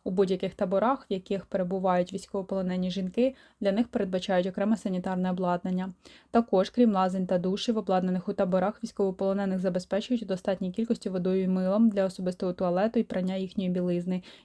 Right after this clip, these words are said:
І з цією метою їм надають необхідні приміщення, обладнання та час.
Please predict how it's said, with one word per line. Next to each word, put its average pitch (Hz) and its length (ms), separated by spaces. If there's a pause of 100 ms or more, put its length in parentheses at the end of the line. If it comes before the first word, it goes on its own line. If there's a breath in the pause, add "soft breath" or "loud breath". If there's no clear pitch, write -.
І 202 60
з 190 40
цією 185 240
метою 220 320
їм 226 120
надають 190 400
необхідні 190 400
приміщення, 214 640
обладнання 185 600 (120)
та 175 220 (180)
час. - 440